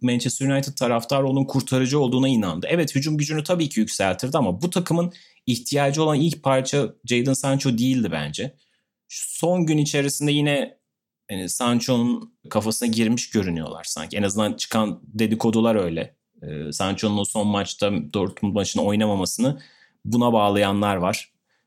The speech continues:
Ee, Guillaume Balage bunu yazan gazetecilerden bir tanesiydi ki çok güvenilir bir isimdir. Yani gitmek için takıma rest çektiği yazılıyor. İşte Osman Dembele ismi geçiyor. Cavani, dediğim gibi dinlediğinizde bu şeyler,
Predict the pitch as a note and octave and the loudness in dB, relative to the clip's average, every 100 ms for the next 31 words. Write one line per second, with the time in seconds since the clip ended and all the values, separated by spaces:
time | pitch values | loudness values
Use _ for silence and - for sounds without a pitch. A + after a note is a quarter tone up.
0 | _ - F2 E2+ G#2 A#2 A2 A2 A2 G#2+ | _ -4 -2 0 2 4 4 4 4 2
1 | E2 D#2 F#2+ E2+ - - A2+ G2+ F#2+ F2+ | -2 -4 -6 -6 -8 -8 -2 -2 0 -6
2 | - _ _ _ G2+ G#2 G#2 G2+ G2 G2 | -8 _ _ _ -2 -2 0 0 0 0
3 | G2 G2 F2+ G2+ G#2+ - G2 D3 - C3+ | 0 0 0 0 0 -2 -4 -4 -2 -2
4 | C3+ A2+ A2+ A#2 G2+ F2+ - B2+ F3 - | 0 2 4 2 2 0 0 0 0 -4
5 | - _ A#2 A#2 G#2+ F2+ A#2 A#2 B2+ A2 | -20 _ 0 2 2 2 0 0 0 0
6 | - D3 D3+ - _ _ _ - A2+ A2+ | 0 -2 -4 -14 _ _ _ -2 2 2
7 | A#2+ A#2 A#2 - G#2 - A2 G2+ F#2 D#2 | 4 2 0 -2 -4 0 0 2 0 -4
8 | C#2+ E2+ A#2+ _ _ _ - - A#2 A#2+ | -8 -8 -10 _ _ _ -10 -4 -2 0
9 | C3 B2 B2 B2 B2 A#2 E2+ - A#2+ A#2 | 2 4 4 4 2 2 0 -2 0 0
10 | - - G2+ G#2 - A2+ G#2+ A2 - - | -2 -8 -4 -4 -2 2 2 0 -6 -2
11 | A#2 A#2 B2 B2 A2 A2+ _ _ B2 A2+ | 2 4 4 2 0 -2 _ _ -8 0
12 | A2+ A2+ G2+ F#2+ G#2+ G#2+ G#2 G#2+ G#2 G#2 | 4 4 2 2 2 2 2 0 0 -2
13 | G#2 G#2 - - A2+ G#2+ G#2+ A2 - | -2 -2 -4 -4 -2 0 0 -2 -8